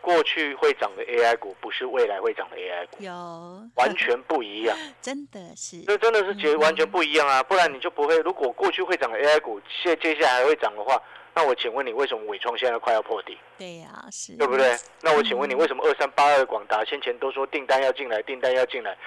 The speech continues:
Speaker 1: 为什么迟迟没有看到，然后现在也快破底？
Speaker 2: <gasps> 嗯，是啊。
Speaker 1: 对不对？
Speaker 2: 嗯，是。
Speaker 1: 所以你有没有发现，阿翔老师告诉你的都是真的？
Speaker 2: 嗯，嗯，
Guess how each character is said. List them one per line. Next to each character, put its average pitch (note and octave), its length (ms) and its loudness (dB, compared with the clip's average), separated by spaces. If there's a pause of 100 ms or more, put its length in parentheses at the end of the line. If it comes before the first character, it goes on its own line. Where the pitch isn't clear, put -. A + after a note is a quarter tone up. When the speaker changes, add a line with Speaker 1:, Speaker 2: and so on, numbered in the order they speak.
(200)
Speaker 1:
为 C#3+ 120 0
什 A#2+ 80 -2
么 A2 100 -8
迟 B2 180 -8
迟 B2 120 -4
没 B2+ 100 0
有 A#2 80 4
看 B2 200 -2
到， A#2+ 140 2
然 A#2 100 0
后 B2 60 2
现 C3+ 120 -2
在 B2+ 120 4
也 A2 220 -2
快 C#3+ 180 4
破 C#3+ 180 4
底？ - 240 -4
Speaker 2:
<gasps> E4 560 -8
嗯， G3+ 340 -10
是 F#3 360 -10
啊。 F3 340 -12
Speaker 1:
对 G3 140 6
不 E3+ 80 4
对？ F3 180 6
Speaker 2:
嗯， - 380 -10 (180)
是。 - 200 -4
Speaker 1:
所 A#3 100 6
以 - 20 6
你 A3 80 4
有 A#3+ 80 8
没 A3 80 4
有 G#3 60 4
发 G#3 100 6
现， G3+ 160 2
阿 G3+ 100 2
翔 F#3 140 4
老 C#3 80 0
师 F3 60 -2
告 E3+ 220 4
诉 F3 120 -2
你 A#2 140 -4
的 G#2 140 -2
都 B2+ 140 2
是 A#2+ 140 -4
真 G#2 260 -6
的？ G2 200 -12
Speaker 2:
嗯， B3 80 -16 (180)
嗯， A#3 80 -20